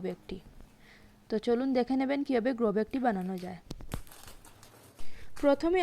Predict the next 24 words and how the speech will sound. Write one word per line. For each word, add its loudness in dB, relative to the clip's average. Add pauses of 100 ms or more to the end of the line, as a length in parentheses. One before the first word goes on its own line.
আমি 4 (160)
বস্তাটি 0 (360)
এভাবে 4 (200)
কেটে 2
নিচ্ছি। -8 (2500)
বস্তাটি 0 (220)
পুরো 4
কাটা 0
হয়ে 4
গেছে। -2 (640)
এখন -4 (140)
বস্তাটি -2 (120)
আমি -2 (160)
উল্টিয়ে 2
নিলাম, 2 (140)
কারণ 2 (1120)
সাদা 4
অংশটি 0 (600)
নিচের 4
দিকে -2 (100)
থাকলে 0 (120)
ভালো 4
হয়, -2 (1800)
বোঝাই 4